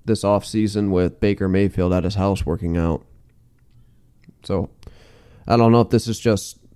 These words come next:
hype for Austin Hooper or Baker, but I'm still not a big fan of Austin Hooper's fantasy relevance this year.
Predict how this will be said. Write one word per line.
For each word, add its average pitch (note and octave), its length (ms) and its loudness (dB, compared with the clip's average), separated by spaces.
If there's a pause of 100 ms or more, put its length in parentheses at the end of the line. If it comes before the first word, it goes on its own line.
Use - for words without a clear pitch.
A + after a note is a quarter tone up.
hype A2 300 0
for G2 160 0
Austin G#2 300 0
Hooper A#2 520 4 (440)
or E2+ 640 -2 (160)
Baker, A2+ 600 2 (360)
but F2+ 380 -2 (380)
I'm G#2 120 -2
still A2+ 240 2
not G2+ 160 2
a - 20 0
big F2+ 260 -4
fan F2+ 220 -2
of D2 60 -2
Austin D#2+ 260 -6
Hooper's D#2+ 260 -6
fantasy E2 400 -6
relevance C#2 460 -6
this - 200 -10
year. - 200 -10